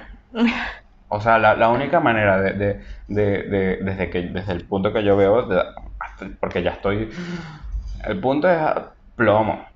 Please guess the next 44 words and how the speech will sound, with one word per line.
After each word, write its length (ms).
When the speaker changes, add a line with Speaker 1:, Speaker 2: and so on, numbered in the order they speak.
Speaker 2:
Porque 340
eso 220
de 140
que, 240
no, 220
sí, 120
que 100
las 120
organizaciones, 1400
que 120
los 100
observadores 580
internacionales, 1120
que 100
no 160
sé 260
qué, 360
que 80
las 180
garantías, 800
que 60
los 240
derechos 360
humanos, 560
que 80
no 140
sé 140
qué, 200
que 100
la 200
onu, 320
que 100
la, 300
la 120
huevonada, 640
que 100
la 140
nasa, 500
que, 320
que 140
los 100
Speaker 1:
Ujú. 60
Speaker 2:
marcianos, 640
que, 200